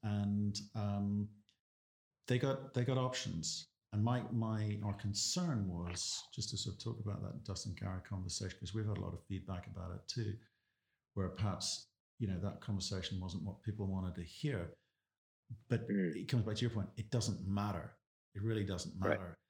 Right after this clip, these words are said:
Speaker 1: um, whether it's Q one, Q two, Q three, or Q four. I think the, the
Speaker 2: Right.
Speaker 1: utilities, U S utilities, which seem to be the key driver to this,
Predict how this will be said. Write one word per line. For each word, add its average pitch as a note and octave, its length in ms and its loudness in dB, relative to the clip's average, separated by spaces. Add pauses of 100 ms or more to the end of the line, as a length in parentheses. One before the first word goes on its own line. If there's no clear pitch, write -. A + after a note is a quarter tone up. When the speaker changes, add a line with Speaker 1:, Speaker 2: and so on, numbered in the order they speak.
(240)
Speaker 1:
um, G#2 600 4
whether G2+ 360 2
it's - 460 -2 (1300)
Q A2+ 360 2
one, F#2+ 360 2 (220)
Q G2+ 300 0
two, F2+ 460 -4 (180)
Q G2+ 280 -2
three, F#2 460 -4
or G2+ 80 -6
Q F#2 280 -6
four. F2 500 -4
I A2 60 -2
think G2+ 400 -2 (340)
the, G2+ 380 0 (320)
the G2 200 -2
Speaker 2:
Right. G2+ 100 2
Speaker 1:
utilities, A#2 840 0
U G#2+ 180 2
S G#2 200 0
utilities, G2 680 -4
which - 160 -6
seem G2+ 160 -2
to G2+ 100 -8
be G2+ 80 -10
the G2+ 60 -8
key G2+ 200 -8
driver F#2 400 -2
to A2+ 100 -14
this, G2 260 -8